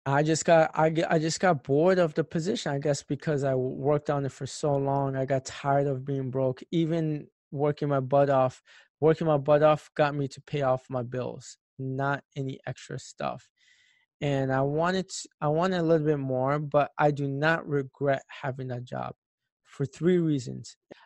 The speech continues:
I wrote down three pros th-, of having a minimum wage paying job. The first one is I learned the value of money, hard work,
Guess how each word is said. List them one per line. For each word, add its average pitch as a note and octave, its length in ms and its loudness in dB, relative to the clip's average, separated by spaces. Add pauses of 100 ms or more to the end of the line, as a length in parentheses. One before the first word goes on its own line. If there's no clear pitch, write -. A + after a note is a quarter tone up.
I C#3+ 100 0
wrote D3 260 0
down C#3+ 280 -2
three D#3+ 260 -2 (100)
pros D3+ 800 2 (500)
th-, C3+ 240 -8 (260)
of C#3+ 260 4
having C#3 480 -2
a - 80 -8
minimum C3 400 -4
wage B2+ 320 -8
paying C3 220 -12
job. B2 320 -8
The C#3+ 80 -8
first D#3+ 420 -2
one D3+ 320 -4 (320)
is C3+ 120 -8 (120)
I C3+ 180 2
learned C3+ 480 -4 (340)
the C#3+ 100 -4
value B2+ 640 -2
of B2+ 240 -4
money, C#3+ 720 -4 (400)
hard D3+ 280 -6
work, C#3+ 540 -4